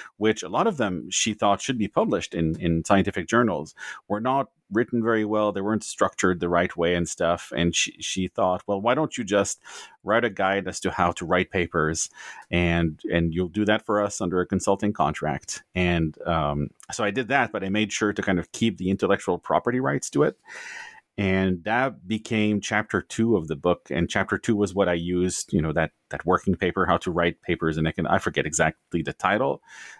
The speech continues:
It's still floating out there. It's still on my website. Um, and it turns out that when I, I posted it on my blog and tweeted about it, people, you know, people flocked to it. And I thought, "Hey, maybe there's something there." And, uh, and when covid hit,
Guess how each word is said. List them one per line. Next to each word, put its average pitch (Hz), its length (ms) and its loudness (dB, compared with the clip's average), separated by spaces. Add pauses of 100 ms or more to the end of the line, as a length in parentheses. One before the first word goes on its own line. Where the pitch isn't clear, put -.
It's 92 180 0
still 104 240 2
floating 87 380 0
out 78 200 -2
there. 73 260 2
It's 76 140 -4
still 87 160 2
on 78 80 0
my 76 100 -2
website. 76 460 -2 (520)
Um, 80 440 0 (460)
and 87 580 0
it - 280 -8
turns 151 260 -2
out 123 180 2
that 101 120 -4
when 101 140 0
I, 101 320 0
I 92 40 -4
posted 117 380 2
it 104 100 0
on 90 120 0
my 90 100 -2
blog 123 380 2
and 92 200 -4 (140)
tweeted 156 280 2
about 101 220 0
it, 95 140 -4
people, 95 540 0
you 95 100 0
know, 80 140 0 (100)
people 104 240 2
flocked - 460 0
to 101 140 0
it. 98 180 -2
And 98 120 2
I 95 80 0
thought, 101 220 0
"Hey, 151 120 2
maybe 160 200 0
there's 151 220 -4
something 117 340 2
there." 82 300 0 (680)
And, 90 520 2
uh, 82 400 2
and 104 140 -2
when 110 140 2
covid 147 340 -2
hit, 104 300 -2